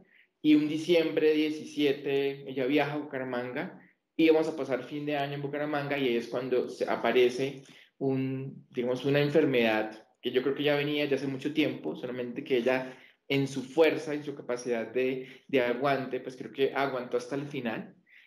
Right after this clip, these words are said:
Eh, y ella más o menos duró dos meses y medio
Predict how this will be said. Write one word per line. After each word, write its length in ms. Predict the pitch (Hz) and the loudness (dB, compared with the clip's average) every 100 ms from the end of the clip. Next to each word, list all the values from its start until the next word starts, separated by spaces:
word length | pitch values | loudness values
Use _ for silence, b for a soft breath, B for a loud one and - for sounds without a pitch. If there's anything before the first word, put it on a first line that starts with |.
| b _ | b _
Eh, 520 | 131 131 123 117 - - | -2 2 2 2 -2 2
y 240 | 151 147 | 6 8
ella 640 | 139 135 131 135 139 139 139 | 8 6 4 0 2 0 -4
más 280 | 139 143 | -6 -8
o 60 | 147 | -6
menos 880 | 147 147 147 147 147 143 - - - | -4 -4 -4 -4 -4 -6 -10 -14 -8
duró 1000 | 127 120 113 113 117 117 117 117 123 - - B B | -4 -2 0 4 6 6 4 0 -6 -12 -18 B B
dos 460 | - 117 127 131 131 | -12 4 6 6 2
meses 320 | 147 147 156 | -2 -4 -4
y 40 | 143 | -4
medio 520 | 131 123 151 - | 0 0 0 -2